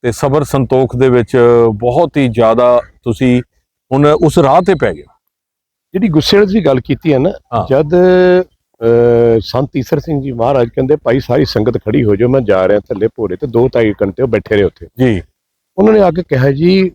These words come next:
Speaker 2: ਗੁਰੂ ਘਰ ਦਾ ਬੱਚਾ, ਛਤਰੀਏ ਹੈਗਾ, ਸ਼ਹੀਦ ਹੋਇਆ ਬਾਬਾ ਦੀਪ ਸਿੰਘ ਜੀ ਦੇ ਨਾਲ, ਉਹਨਾਂ ਦਾ, ਉਹ ਉਹਨਾਂ ਨੂੰ ਆਪਣਾ ਬੱਚਾ ਹੀ ਸਮਝਦੇ ਸੀ।
Speaker 1: ਜੀ।
Speaker 2: ਪਰ ਇੱਕ ਸਮੱਸਿਆ ਹੈ।"
Speaker 1: ਹਾਂ।
Speaker 2: ਸਮੱਸਿਆ ਹੈ ਕਿ ਅੱਗ, ਮੂੰਹ ਚੋਂ ਅੱਗ ਕੱਢਦਾ ਹੈ।
Speaker 1: That's
Speaker 2: ਔਰ ਉਹ
Speaker 1: you।
Speaker 2: ਇੰਨਾ ਤੱਤਾ ਹੈ
Speaker 1: That's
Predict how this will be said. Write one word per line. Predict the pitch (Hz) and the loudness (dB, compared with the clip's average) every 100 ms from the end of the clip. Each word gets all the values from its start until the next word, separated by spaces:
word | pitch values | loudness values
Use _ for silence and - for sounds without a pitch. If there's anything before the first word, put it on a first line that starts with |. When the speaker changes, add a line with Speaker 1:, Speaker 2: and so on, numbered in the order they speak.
| - | -10
Speaker 2:
ਗੁਰੂ | 117 127 139 | -6 0 0
ਘਰ | 160 143 | 0 -2
ਦਾ | 107 110 | -2 -4
ਬੱਚਾ, | 98 95 - 131 | -4 -8 -4 -2
ਛਤਰੀਏ | - 104 - 113 117 | -2 -8 -6 -2 0
ਹੈਗਾ, | 92 87 117 131 127 - _ _ | 0 -2 0 0 -2 -6 _ _
ਸ਼ਹੀਦ | - 104 95 | -14 -10 -8
ਹੋਇਆ | 95 92 95 127 | -6 0 0 0
ਬਾਬਾ | 127 110 110 | -2 -4 -4
ਦੀਪ | 98 95 - | -6 -10 -16
ਸਿੰਘ | - 107 | -16 -12
ਜੀ | |
ਦੇ | 110 | -10
ਨਾਲ, | 101 82 92 117 | -10 -8 -4 -2
ਉਹਨਾਂ | 127 | -2
ਦਾ, | 131 | -2
ਉਹ | 156 170 | 0 0
ਉਹਨਾਂ | 190 185 | 0 0
ਨੂੰ | |
ਆਪਣਾ | 185 - 165 | -2 -4 -6
ਬੱਚਾ | 127 165 | -2 -2
ਹੀ | |
ਸਮਝਦੇ | 101 104 147 127 | -2 -2 -2 -2
ਸੀ। | 107 175 _ - | -4 -12 _ -4
Speaker 1:
ਜੀ। | 120 107 90 _ _ _ _ _ | -2 0 -4 _ _ _ _ _
Speaker 2:
ਪਰ | - 220 | -2 0
ਇੱਕ | 262 - | 0 -4
ਸਮੱਸਿਆ | - - 156 - 196 131 | -4 0 0 0 0 0
ਹੈ।" | 85 _ _ _ | -2 _ _ _
Speaker 1:
ਹਾਂ। | 117 104 87 _ _ _ _ _ _ | -12 -12 -14 _ _ _ _ _ _
Speaker 2:
ਸਮੱਸਿਆ | - 151 190 - 214 | -6 0 0 2 0
ਹੈ | |
ਕਿ | 214 - | 0 0
ਅੱਗ, | 156 151 147 _ 147 | -2 -2 -6 _ -2
ਮੂੰਹ | 147 202 | 2 2
ਚੋਂ | 175 | 2
ਅੱਗ | 170 147 | 0 0
ਕੱਢਦਾ | 123 117 - | -2 -4 -8
ਹੈ। | _ _ _ _ _ _ _ _ _ _ _ _ _ _ _ _ _ 123 | _ _ _ _ _ _ _ _ _ _ _ _ _ _ _ _ _ -2
Speaker 1:
That's | 131 | 0
Speaker 2:
ਔਰ | 170 196 | 2 4
ਉਹ | |
Speaker 1:
you। | 208 | 4
Speaker 2:
ਇੰਨਾ | 202 220 | 4 2
ਤੱਤਾ | - 180 202 | 0 -2 0
ਹੈ | 208 | -2
Speaker 1:
That's | - - 123 | -6 -4 -4